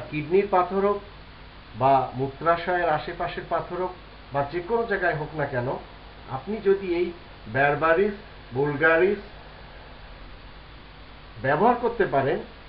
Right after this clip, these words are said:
তাহলে সর্বোচ্চ আপনার না হলে দু মাস লাগুক, কিন্তু আপনার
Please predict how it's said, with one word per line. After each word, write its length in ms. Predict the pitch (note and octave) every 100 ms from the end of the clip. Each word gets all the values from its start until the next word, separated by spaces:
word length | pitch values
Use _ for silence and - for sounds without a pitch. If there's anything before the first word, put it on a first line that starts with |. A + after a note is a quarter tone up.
| - -
তাহলে 500 | C#3+ D3 E3 D#3 D3+ - - - - - - - -
সর্বোচ্চ 720 | D3+ E3 F#3 G#3 C4 B3 -
আপনার 380 | A#3 G3+ G#3 G#3+
না 180 | G3 F#3
হলে 220 | F#3 F3+
দু 220 | B2 D3+
মাস 280 | D#3+ F3+ -
লাগুক, 300 | F3+ F3+ A3 - - - - - - - -
কিন্তু 220 | C#3+ D3
আপনার 340 | C3+ D3 C#3